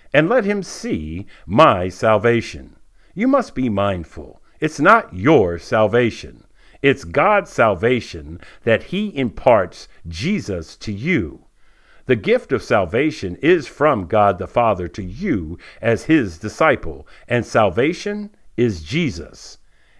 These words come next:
And Jesus is the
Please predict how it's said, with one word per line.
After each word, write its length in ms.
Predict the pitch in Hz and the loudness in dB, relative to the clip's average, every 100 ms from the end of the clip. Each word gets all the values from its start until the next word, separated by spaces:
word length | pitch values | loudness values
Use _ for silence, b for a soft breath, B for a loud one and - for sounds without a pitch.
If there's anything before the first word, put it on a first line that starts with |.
| _ | _
And 280 | - 110 80 | 0 0 -2
Jesus 720 | 90 160 196 95 92 110 - - 73 73 _ - - - - - b b b b b _ _ _ _ _ _ _ - | -6 -2 -2 -4 -6 -8 -12 -20 -20 -20 _ -20 -18 -18 -20 -20 b b b b b _ _ _ _ _ _ _ 0
is 400 | 160 196 127 107 | 0 0 -4 -2
the 200 | 123 | -2